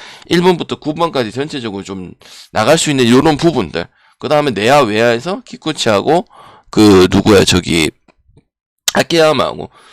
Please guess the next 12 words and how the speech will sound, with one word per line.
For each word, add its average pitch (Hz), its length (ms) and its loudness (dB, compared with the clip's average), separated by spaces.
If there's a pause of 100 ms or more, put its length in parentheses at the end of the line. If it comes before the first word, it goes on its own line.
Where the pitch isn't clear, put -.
(120)
요 170 120 2
부분은 190 480 -2
둘이 220 320 -2
다 233 120 4
되기 110 200 2
때문에 85 260 -6
한 151 180 -6
명만 101 220 -6
되는 98 260 -10
게 - 60 -16
아니기 95 280 -12
때문에 87 520 -14